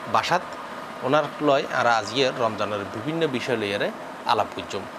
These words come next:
এবং এই আলাপিন ওনারা সরাসরি, আহ, ওনারা ওনার বাসার তুনেই শুনতে লাগবেন। চলন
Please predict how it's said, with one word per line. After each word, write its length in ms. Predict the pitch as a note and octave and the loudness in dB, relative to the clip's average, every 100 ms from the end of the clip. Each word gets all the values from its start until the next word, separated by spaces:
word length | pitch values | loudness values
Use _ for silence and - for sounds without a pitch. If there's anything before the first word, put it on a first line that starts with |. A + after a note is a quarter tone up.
| - - | -12 -6
এবং 220 | A#2 A2 A2+ | -4 -2 0
এই 160 | C3+ C3 | 2 4
আলাপিন 440 | A#2+ A#2+ D3 F#3 - | 2 2 0 0 -2
ওনারা 220 | A2 A2+ | 0 0
সরাসরি, 560 | - A#2+ A#2+ - C3+ C#3+ - - - - | 2 2 0 0 0 0 -4 -8 -8 -4
আহ, 240 | A#2+ A2 A2 - - - - - A2+ G#2+ | 0 0 -4 -10 -10 -6 -6 -6 -4 -4
ওনারা 340 | G#2+ G#2 G2+ G#2 | -2 0 -2 -2
ওনার 200 | A2 A2+ G2+ | -4 -4 0
বাসার 240 | A#2 - F3 - | 0 0 0 2
তুনেই 260 | D#3 E3+ F#3 | 2 2 -2
শুনতে 200 | A#2 G#2+ | -6 -4
লাগবেন। 280 | F#2+ F2 F2 E2+ - - - - - | -4 -4 -8 -10 -12 -12 -12 -12 0
চলন 340 | A#2+ C3 A3 | 2 2 0